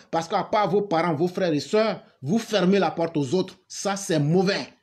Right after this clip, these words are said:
C'est ce que nous sommes en train de critiquer. Un ministre de la jeunesse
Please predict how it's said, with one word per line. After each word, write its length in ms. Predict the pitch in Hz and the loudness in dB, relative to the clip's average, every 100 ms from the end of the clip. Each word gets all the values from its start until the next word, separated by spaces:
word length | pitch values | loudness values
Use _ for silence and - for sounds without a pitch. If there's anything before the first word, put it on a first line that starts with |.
| _ _ _ | _ _ _
C'est 140 | - 165 | -8 -6
ce 80 | 160 | 0
que 80 | |
nous 60 | 202 | 2
sommes 140 | 202 | 2
en 80 | 175 | 2
train 160 | 156 185 | 2 2
de 80 | 165 | 0
critiquer. 600 | 170 170 - 151 - _ _ _ _ _ _ _ _ _ _ _ _ _ _ _ _ _ 208 | -2 -6 -6 -6 -6 _ _ _ _ _ _ _ _ _ _ _ _ _ _ _ _ _ 0
Un 80 | |
ministre 380 | 220 196 226 226 - - | 4 6 4 0 -10 0
de 100 | 170 | 2
la 160 | 165 | 2
jeunesse 580 | 127 180 240 254 - - | 2 2 2 -2 -8 -18